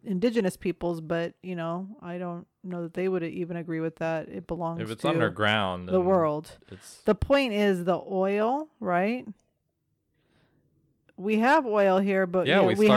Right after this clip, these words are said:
Speaker 2: started
Speaker 1: to go
Speaker 2: fracking here.
Speaker 1: We're going and getting, we're getting oil from other
Speaker 2: Not,
Speaker 1: countries,
Speaker 2: not
Speaker 1: you know?
Speaker 2: anymore. Saudi Arabia is losing their whole industry now. They may,
Speaker 1: Mm.
Speaker 2: like,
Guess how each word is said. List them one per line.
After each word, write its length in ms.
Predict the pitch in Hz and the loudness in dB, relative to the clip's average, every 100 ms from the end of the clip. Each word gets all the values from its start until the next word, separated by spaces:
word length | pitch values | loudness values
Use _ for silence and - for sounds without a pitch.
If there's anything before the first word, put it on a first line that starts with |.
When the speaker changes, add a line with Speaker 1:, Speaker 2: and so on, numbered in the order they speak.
| 208 | 6
Speaker 2:
started 20 | 220 | 4
Speaker 1:
to 60 | |
go 340 | 196 208 202 202 | 4 6 8 4
Speaker 2:
fracking 240 | - 214 | 0 -8
here. 240 | 202 190 185 | -8 -10 0
Speaker 1:
We're 160 | 208 | 2
going 280 | 202 220 220 | 6 6 4
and 80 | 214 | 2
getting, 240 | 208 208 202 | 2 2 0
we're 240 | 196 190 | 0 0
getting 380 | 185 190 196 185 | -2 -2 -2 -2
oil 360 | 175 190 185 | 0 0 0
from 280 | 185 - 180 | -2 -4 -4
other 180 | 175 175 202 | -2 -2 -2
Speaker 2:
Not, 240 | 190 110 | 0 0
Speaker 1:
countries, 180 | - - | -2 -2
Speaker 2:
not 200 | 110 131 | -2 -2
Speaker 1:
you 40 | |
know? 40 | 123 | -2
Speaker 2:
anymore. 580 | 110 104 151 143 127 147 _ _ _ - | -2 -2 -2 -2 -4 -8 _ _ _ -10
Saudi 400 | - 117 135 127 | 2 4 4 2
Arabia 560 | 110 120 131 110 101 | 2 0 0 0 0
is 260 | 98 101 98 | -2 -6 -8
losing 560 | 101 110 110 107 104 | -8 -8 -8 -8 -8
their 380 | 98 98 95 104 _ _ _ _ _ | -8 -6 -6 -10 _ _ _ _ _
whole 200 | - 117 | -4 -2
industry 640 | 104 151 156 - - 90 98 104 | -2 -6 -10 -12 -14 -14 -14 -14
now. 340 | 92 92 113 _ _ _ _ - | -12 -12 -14 _ _ _ _ -10
They 80 | 98 | -6
may, 160 | 90 | -4
Speaker 1:
Mm. 60 | - | -2
Speaker 2:
like, 360 | 101 95 170 | -2 -4 -8